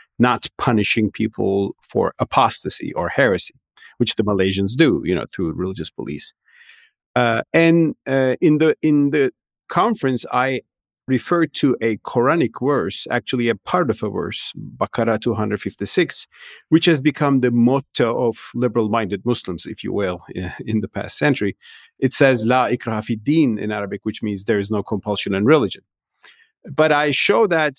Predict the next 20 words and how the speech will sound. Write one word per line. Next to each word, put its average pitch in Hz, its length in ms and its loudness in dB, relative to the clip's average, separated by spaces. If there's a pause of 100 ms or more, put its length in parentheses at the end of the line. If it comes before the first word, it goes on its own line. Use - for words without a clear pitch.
(140)
the 127 120 -2
religion 156 380 0
police 143 340 -2
was 117 280 -2
unhappy 120 800 -2
with 117 280 -2
me 113 200 -2
quoting 120 520 0
that 101 220 -4
verse 123 520 -2 (280)
because 131 300 4
they 135 240 2
interpret 117 560 0
it 101 220 -4
differently. 87 580 -4 (400)
They 127 160 4
minimize 120 720 4
the 110 100 -4
interpretation 98 680 -8
of 85 100 -12